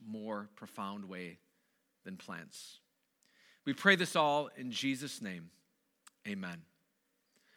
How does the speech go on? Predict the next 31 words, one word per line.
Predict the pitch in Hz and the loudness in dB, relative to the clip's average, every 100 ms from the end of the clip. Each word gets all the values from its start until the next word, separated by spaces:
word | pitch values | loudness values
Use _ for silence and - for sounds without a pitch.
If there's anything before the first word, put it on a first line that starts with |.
| - - - - _ _ _ _ _ | -20 -20 -20 -20 _ _ _ _ _
I | - 247 | 8 10
want | 294 | 10
to | |
encourage | 277 - 233 220 170 | 8 8 10 10 10
you, | 139 139 | 6 4
if | 135 139 135 | 4 2 2
today | - 185 190 208 | 2 6 10 10
you | 208 185 | 10 6
said | 160 180 139 | 4 4 6
yes | 156 160 - | 6 4 2
to | - | -2
Jesus | 143 113 131 117 117 | -2 2 2 2 -2
for | - 123 | -4 -4
the | 113 | -2
first | - 127 - | 0 0 -2
time, | - 110 95 95 - | -4 -2 -2 -6 -4
or | 123 | 0
if | 127 113 | 0 2
you'd | 185 208 | 4 6
like | 180 160 156 | 8 8 4
me | 180 | 2
to | 175 | 4
even | 139 135 131 | 2 0 -4
personally | - 180 - 160 | -2 -2 -2 -4
follow | - 151 143 139 | 4 6 6 4
up | 156 | 2
with | 139 120 | 0 -2
you | 120 | -4
this | 113 - | -4 -6
next | 123 117 - - | -4 -4 -4 -8
week, | 117 110 - | -6 -6 -10